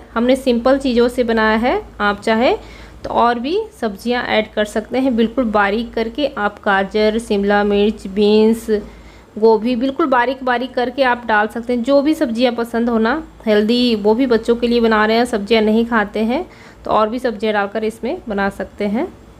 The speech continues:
इसे अच्छे से मैंने चला लिया है। उसके बाद इसमें हम डालेंगे मीठा सोडा।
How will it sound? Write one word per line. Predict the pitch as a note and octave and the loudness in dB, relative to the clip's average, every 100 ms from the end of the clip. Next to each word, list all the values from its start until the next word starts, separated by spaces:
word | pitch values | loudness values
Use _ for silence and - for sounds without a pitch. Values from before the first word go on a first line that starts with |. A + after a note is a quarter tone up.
| - - - - - - | -20 -20 -20 -20 -20 -6
इसे | G#3+ A3+ | -2 2
अच्छे | A3 A#3+ | 2 0
से | A#3+ | 0
मैंने | B3 A3+ C4 | 2 2 2
चला | C4 G#3+ G3+ | 0 0 0
लिया | G#3+ A3 | 0 0
है। | A3+ D4+ A4 - - - - - - - - - - - - - - - | 0 -2 -4 -12 -20 -20 -20 -20 -20 -20 -20 -20 -20 -20 -20 -20 -14 -8
उसके | A#3 - C#4+ | -6 -2 0
बाद | B3 C4 E4+ - - | 2 -2 -4 -14 -12
इसमें | A3+ A#3 C#4+ | -12 -6 -4
हम | C#4+ B3+ | -2 -2
डालेंगे | A3 G#3+ A3 A3 C4+ G#4 - - - - - - - | -2 0 -2 -2 -2 -4 -10 -20 -20 -20 -20 -18 -4
मीठा | A3+ A3 B3 C#4 | -2 0 0 0
सोडा। | A3+ G3+ G3 F#3+ | 2 2 2 -2